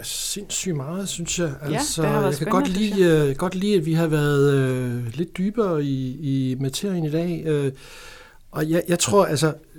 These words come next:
Speaker 1: det allerførste, jeg skrev, det var, det var opbakning, ikke? Og det, det må jeg bare sige, også lidt din <clears throat> oplevelse ude fra Slagelse af, ikke? Altså, prøv at sikre sig, øh, sikre sig den opbakning, for at man ikke lige pludselig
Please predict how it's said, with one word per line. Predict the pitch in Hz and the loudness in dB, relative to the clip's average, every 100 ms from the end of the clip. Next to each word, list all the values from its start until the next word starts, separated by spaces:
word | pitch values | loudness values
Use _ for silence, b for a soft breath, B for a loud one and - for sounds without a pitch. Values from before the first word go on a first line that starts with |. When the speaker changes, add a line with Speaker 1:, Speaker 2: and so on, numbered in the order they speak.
| 160 165 | -10 -6
Speaker 1:
det | 170 185 | 0 4
allerførste, | 196 190 170 - | 6 6 4 4
jeg | 156 | 2
skrev, | - 165 | 4 4
det | 165 | 4
var, | 160 147 | 4 2
det | 135 147 | 0 -2
var | 147 | -2
opbakning, | 143 151 151 123 - 127 | -2 -2 -2 -4 -4 0
ikke? | 170 175 | 0 0
Og | 147 | -2
det, | 180 | -2
det | 180 | 2
må | 180 | 2
jeg | 151 | 2
bare | 143 | 0
sige, | - 147 | -2 -2
også | 139 131 | -2 -4
lidt | 143 - | -6 -4
din | 139 123 110 - _ - | -2 0 -2 -8 _ -2
<clears throat> | 190 - 165 | 0 4 4
oplevelse | 135 135 139 123 135 | 4 0 0 0 -2
ude | 139 | -4
fra | |
Slagelse | 131 120 120 135 | -4 -4 -4 -4
af, | 120 127 | -4 -4
ikke? | 135 B B B B B B | -6 B B B B B B
Altså, | 131 123 | -8 -6
prøv | 139 156 | -2 0
at | 156 | 0
sikre | 160 160 | 0 -2
sig, | 139 139 127 131 | -2 -2 -2 -4
øh, | 123 | -4
sikre | - 151 | -4 -4
sig | 123 139 | -4 -2
den | 139 143 | -2 -2
opbakning, | - 143 123 117 131 113 | -6 -4 -4 -4 -4 -4
for | - 131 | -2 -2
at | 117 | -2
man | 120 | -4
ikke | 127 123 | -6 -6
lige | 135 | -8
pludselig | 120 123 139 | -4 -4 -4